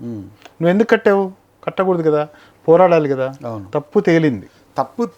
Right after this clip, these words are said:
Speaker 1: తేలింది సార్. ఇప్పుడు
Speaker 2: ఆ.
Speaker 1: క్లియర్ కట్‌గా ఇరవై మూడు కోట్లు ఎక్కువ వసూలు చేశారు.
Speaker 2: Hmm.
Speaker 1: అక్కడ వాళ్ళ ఆధారాలతో సహా నిరూపించారు తల్లిదండ్రులు,
Speaker 2: Hmm. Hmm.
Speaker 1: "మా, మా పిల్లలకి ఇంత చేశారండి" అని.
Speaker 2: Hmm.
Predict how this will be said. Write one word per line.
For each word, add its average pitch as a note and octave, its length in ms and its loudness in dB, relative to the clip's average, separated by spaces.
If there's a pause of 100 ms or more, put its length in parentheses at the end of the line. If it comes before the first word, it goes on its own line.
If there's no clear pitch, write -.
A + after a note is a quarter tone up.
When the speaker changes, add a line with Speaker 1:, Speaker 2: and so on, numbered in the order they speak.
(140)
Speaker 1:
తేలింది D3 420 -4
సార్. G#2+ 200 -4
ఇప్పుడు C#3 280 -4
Speaker 2:
ఆ. - 20 -2
Speaker 1:
క్లియర్ D#3 480 -2
కట్‌గా E3+ 380 -2
ఇరవై C#3+ 260 0
మూడు D#3 220 -2
కోట్లు C#3+ 320 -6
ఎక్కువ D#3+ 280 -4
వసూలు C#3+ 320 -4
చేశారు. A#2 560 -2
Speaker 2:
Hmm. C3 100 -2 (240)
Speaker 1:
అక్కడ C#3+ 180 -2
వాళ్ళ C#3 200 4
ఆధారాలతో D3 600 2
సహా C3+ 260 -4
నిరూపించారు C#3+ 600 -4
తల్లిదండ్రులు, A#2+ 640 -4
Speaker 2:
Hmm. A2+ 100 -2
Hmm. A#2+ 100 -2
Speaker 1:
"మా, B2 140 -6
మా B2 180 -6
పిల్లలకి C3+ 460 -6
ఇంత C3+ 260 -10
చేశారండి" A#2+ 540 -4
అని. G#2+ 320 -8
Speaker 2:
Hmm. C3 160 -4